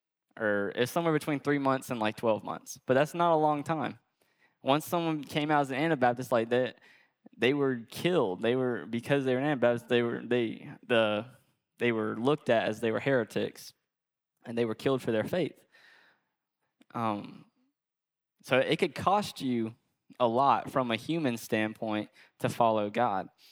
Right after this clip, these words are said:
But we don't live in a life where the human's point of view means anything. We live in a life where God's point of view means everything. So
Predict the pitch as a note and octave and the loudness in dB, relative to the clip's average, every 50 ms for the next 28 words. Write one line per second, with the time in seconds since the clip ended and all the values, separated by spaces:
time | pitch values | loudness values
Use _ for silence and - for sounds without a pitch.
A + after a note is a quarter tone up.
0 | _ _ _ _ - B2 A2+ A2 G2+ - - F#2+ A#2+ C#3 D3+ E3+ E3 D#3 C#3+ A2+ | _ _ _ _ 2 2 4 4 2 0 -4 -2 0 2 2 2 2 2 0 -4
1 | - - - G#2 B2 C#3 D#3 D3+ C#3+ C#3 A#2+ A2+ G#2+ A2 A#2+ C3+ C#3 C3+ A#2+ - | -8 -10 -6 -2 0 2 2 2 2 2 2 2 2 2 2 2 2 2 0 0
2 | - - - A#2+ A2+ A2 G#2+ G#2 G#2 A2 A2 A2 - D3 D#3 D#3+ D3+ C3+ A#2+ - | -2 -2 0 2 2 2 2 0 -2 -6 -8 -6 -4 -2 0 0 0 0 -2 -4
3 | - - C#3 C3 B2 A2+ G#2+ A#2+ B2 B2+ A#2 A2+ A#2+ B2 B2 A#2+ A2 A2+ A#2+ A#2 | -4 -2 -2 0 0 0 0 0 0 0 0 0 -2 -2 -2 -4 -4 -4 -4 -4
4 | A2+ A2 A2 - G2 G2 G2 G#2+ A#2+ - B2+ C#3+ D#3+ D#3+ D3+ C3+ C3 B2 A#2+ A#2+ | -6 -8 -10 -12 -12 -12 -12 -12 -6 -2 0 2 4 4 4 2 2 2 2 2
5 | A#2+ - - A#2 G#2+ G#2 - A#2+ A#2+ B2 B2 A#2 - - - A2+ A2 G#2+ G#2 A2 | 0 0 -2 -2 -2 0 2 4 4 4 4 2 -2 -8 -8 -6 -6 -4 -4 -2
6 | G#2+ G#2+ A2 A2 - - - _ _ - A#2 A2 G#2+ G2 A2+ A#2 A2 G#2 G#2+ G#2+ | -2 -2 -2 -4 -10 -18 -20 _ _ -6 -6 -6 -2 2 2 2 2 0 -4 -4
7 | - A2 G2+ G2 G#2+ - - - - _ _ _ _ _ _ _ _ _ _ _ | -6 -8 -8 -8 -10 -14 -16 -20 -20 _ _ _ _ _ _ _ _ _ _ _
8 | - B2+ B2 A#2+ A2+ - | 0 2 2 2 0 -2